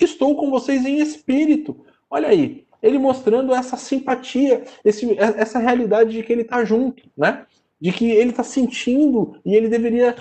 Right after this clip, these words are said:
e eles deveriam ali estar, ah, juntos com Paulo também na resolução desse problema. Depois disso, há uma proposta. Depois de ele, então, afirmar a causa,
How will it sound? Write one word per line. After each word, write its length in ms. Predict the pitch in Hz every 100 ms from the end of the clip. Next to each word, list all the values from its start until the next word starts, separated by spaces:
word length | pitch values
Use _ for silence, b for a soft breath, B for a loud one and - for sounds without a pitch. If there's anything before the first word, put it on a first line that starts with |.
| B
e 100 | 196
eles 160 | 240 240
deveriam 400 | 254 240 220 254
ali 200 | 220 240
estar, 500 | 240 214 233 226 - -
ah, 460 | 190 202 190 185 - _ _
juntos 420 | 160 147 339 392 -
com 180 | 254
Paulo 440 | 226 208 247 277 -
também 280 | 175 190 262
na 100 | 220
resolução 720 | 240 269 302 - - 294 349
desse 240 | 311 202
problema. 400 | 165 135 117 110 _ _ _ _ _ _ _ _ _ _ _ b b b
Depois 400 | b 233 262 220
disso, 360 | 160 233 214 -
há 160 | 160 190
uma 320 | 220 214 - _
proposta. 720 | - 254 - 143 - - - - _ _ _ _
Depois 360 | 135 139 165 170
de 60 |
ele, 120 | 160
então, 340 | 151 147 135 123
afirmar 480 | 135 139 120 147 175
a 80 |
causa, 680 | - - 143 233 208 - -